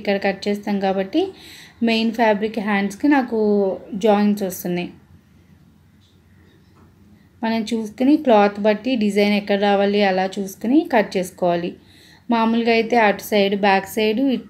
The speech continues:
సైడ్ హ్యాండ్స్ కట్ చేస్తాము. ఏ బ్లౌజ్ కన్నా అంతే, లైనింగ్ పార్ట్ అయినా అంతే. నేను హ్యాండ్స్కి అతుకులు రాకూడదని ఇందాక లైనింగ్ పార్ట్ వేరుగా కట్ చేశాను, కానీ ఇప్పుడు బోర్డర్ ఉంది కాబట్టి మెయిన్ ఫ్యాబ్రిక్కి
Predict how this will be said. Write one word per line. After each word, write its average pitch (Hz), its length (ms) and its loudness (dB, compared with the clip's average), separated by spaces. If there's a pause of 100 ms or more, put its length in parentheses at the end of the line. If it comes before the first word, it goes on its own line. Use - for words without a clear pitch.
సైడ్ 196 200 4 (120)
హ్యాండ్స్ 190 280 -6 (100)
కట్ 190 200 -2
చేస్తాము. 180 420 -6 (120)
ఏ 185 40 -2 (100)
బ్లౌజ్ 190 380 0
కన్నా 196 320 0
అంతే, 180 260 -2 (720)
లైనింగ్ 208 440 4
పార్ట్ 208 300 2
అయినా 202 260 0
అంతే. 190 200 -4 (100)
నేను 269 160 4 (100)
హ్యాండ్స్కి 208 440 0
అతుకులు 208 400 -2
రాకూడదని 196 640 -2
ఇందాక 208 360 0
లైనింగ్ 190 380 -4
పార్ట్ 185 300 -2
వేరుగా 190 400 0
కట్ 180 220 -4
చేశాను, 190 340 -4 (720)
కానీ 233 260 4
ఇప్పుడు 226 260 -4
బోర్డర్ 202 420 2
ఉంది 202 240 0
కాబట్టి 190 340 0 (140)
మెయిన్ 202 280 0
ఫ్యాబ్రిక్కి 190 500 -2